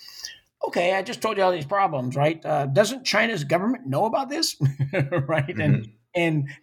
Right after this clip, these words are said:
Speaker 1: and then I actually say, "Yeah, okay, so l-, let's, let's look at the flow. L-, let's look at fifteen to seventeen-year-olds, okay?"
Speaker 2: Mm-hmm.
Speaker 1: Um, and, uh, you know, a three-year cohort, there's probably fifty million of 'em, okay? So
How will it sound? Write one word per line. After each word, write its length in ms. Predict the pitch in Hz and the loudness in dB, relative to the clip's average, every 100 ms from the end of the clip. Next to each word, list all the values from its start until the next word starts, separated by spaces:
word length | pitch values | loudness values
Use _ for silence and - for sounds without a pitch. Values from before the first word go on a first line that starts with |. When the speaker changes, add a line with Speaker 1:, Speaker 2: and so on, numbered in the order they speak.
| 170 | -2
Speaker 1:
and 140 | 175 | 0
then 100 | 185 | 0
I 80 | 180 | 2
actually 320 | 185 180 170 | 2 0 -2
say, 440 | 143 180 170 143 - - - - - | 0 2 0 -2 -10 -12 -14 -16 -8
"Yeah, 160 | 202 190 170 | 2 2 2
okay, 240 | 165 156 | -2 0
so 160 | 143 170 | 0 0
l-, 300 | 180 190 202 | 0 -2 0
let's, 280 | 226 - | 0 0
let's 520 | - 175 175 190 202 208 | -2 -2 2 2 2 0
look 120 | 190 | 0
at 80 | 156 | -2
the 80 | |
flow. 520 | 139 165 151 120 104 139 | -2 2 4 4 -2 -2
L-, 140 | 160 160 | -2 0
let's 300 | 170 202 - | 2 2 2
look 120 | 254 214 | 0 0
at 100 | 151 | 0
fifteen 540 | - 196 - 190 185 | 0 0 0 0 0
to 80 | 160 | 2
seventeen-year-olds, 1160 | - - 147 147 135 135 117 110 90 85 - - | 2 2 2 0 2 2 2 0 -6 -4 -4 -4
okay?" 320 | 113 117 180 135 | -8 0 2 2
Speaker 2:
Mm-hmm. 260 | 95 110 | -2 -2
Speaker 1:
Um, 440 | 139 135 131 139 - - - - _ | 0 0 0 -2 -4 -10 -10 -10 _
and, 480 | 147 139 143 139 135 | -2 0 2 2 2
uh, 280 | 135 131 131 - _ | 0 0 -2 -6 _
you 100 | - | -2
know, 220 | 208 170 | 0 0
a 100 | 165 | 0
three-year 500 | 139 - 160 165 165 | -6 -6 -2 0 0
cohort, 540 | 143 175 165 151 160 160 | -2 -2 0 2 0 0
there's 240 | 147 139 | 0 0
probably 840 | 139 156 151 143 147 151 147 143 139 | 0 2 2 0 0 0 2 2 0
fifty 340 | 139 180 147 | 2 0 0
million 320 | 151 135 123 | 0 2 0
of 80 | 107 | -2
'em, 120 | 101 110 | -8 -10
okay? 280 | 127 190 196 - 139 | 0 0 0 -8 -8
So 400 | 151 143 139 | -2 0 0